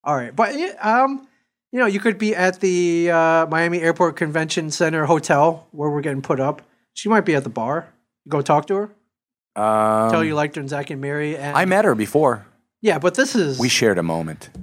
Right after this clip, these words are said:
Speaker 1: at a ta-, it was at a con-,
Speaker 2: <laughs>
Speaker 1: uh, be-,
Speaker 2: We shared a
Speaker 1: across the,
Speaker 2: moment. She,
Speaker 1: across
Speaker 2: she
Speaker 1: the
Speaker 2: actually stared at
Speaker 1: table.
Speaker 2: me. It was very nice.
Speaker 1: She stared at you?
Speaker 2: She did.
Speaker 1: Like your package? Like what?
Speaker 2: I don't know if she
Speaker 1: And then you
Speaker 2: stared at my
Speaker 1: stared at you.
Speaker 2: package. She, she was like, the,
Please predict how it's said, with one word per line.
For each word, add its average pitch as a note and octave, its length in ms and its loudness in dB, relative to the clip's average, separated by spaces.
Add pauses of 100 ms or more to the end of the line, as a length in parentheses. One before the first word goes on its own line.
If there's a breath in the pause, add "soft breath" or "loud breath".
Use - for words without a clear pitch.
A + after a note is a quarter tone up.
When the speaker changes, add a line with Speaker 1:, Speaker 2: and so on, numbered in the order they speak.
(180)
Speaker 1:
at D#3+ 120 -2
a C#3 60 -2
ta-, C#3+ 160 -6
it C#3+ 140 -6
was D3 220 -4
at C3+ 160 -4
a F#3+ 160 2
con-, E3+ 260 0
Speaker 2:
<laughs> - 180 -4
Speaker 1:
uh, D3+ 340 -6
be-, F3 80 -2
Speaker 2:
We C3 80 2
shared D3 180 0
a B2 40 0
Speaker 1:
across A#2+ 40 0
the, A#2 80 2
Speaker 2:
moment. A2+ 300 2
She, B2+ 100 -2
Speaker 1:
across E3+ 160 2
Speaker 2:
she E3+ 60 4
Speaker 1:
the G3 40 4
Speaker 2:
actually E3 220 0
stared C#3+ 220 2
at - 80 2
Speaker 1:
table. F#2 60 -2
Speaker 2:
me. F#2+ 40 -2
It G2 40 -2
was A2+ 100 -4
very C#3+ 180 -2
nice. A2+ 240 -6 (500 soft breath)
Speaker 1:
She - 140 -18
stared C3+ 300 -6
at D3+ 100 -6
you? E3 220 -8
Speaker 2:
She A#2+ 160 2
did. E2+ 180 2 (640)
Speaker 1:
Like C3 180 -2
your B2+ 80 -2
package? D3 460 0
Like C3+ 160 -2
what? C3 260 0 (160)
Speaker 2:
I A2 200 4
don't A2+ 120 4
know G2+ 140 2
if F#2+ 80 -2
she - 80 -8
Speaker 1:
And - 80 -4
then - 80 -4
you - 60 -8
Speaker 2:
stared F2+ 180 -2
at F2 60 -2
my E2+ 120 -2
Speaker 1:
stared - 60 -8
at F2 80 -2
you. E2 80 -4
Speaker 2:
package. E2+ 140 -12
She, A#2+ 260 -10
she - 140 0
was A2+ 160 2
like, G#2+ 140 2
the, G#2+ 100 -6